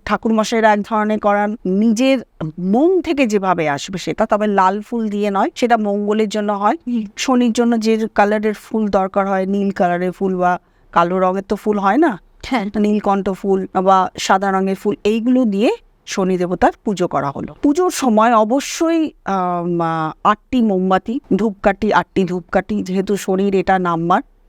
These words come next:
Speaker 1: আটটি ধূপকাঠি আর আটটি মোমবাতি, তার সঙ্গে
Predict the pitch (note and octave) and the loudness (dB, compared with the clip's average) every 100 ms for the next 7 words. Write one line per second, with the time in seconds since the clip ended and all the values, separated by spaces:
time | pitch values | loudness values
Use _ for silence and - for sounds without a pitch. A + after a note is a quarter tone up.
0 | _ _ - - A3 G3 F#3 - G3+ G3+ | _ _ -6 -4 -2 -2 -2 -2 -2 2
1 | F3 D3+ - E3+ - G3 F3 F3 F3+ F3 | 2 0 -4 -8 -4 -2 0 0 -2 -2
2 | G#3+ F#3+ D#3 - F3 F#3 | -2 -2 -4 -4 -2 -2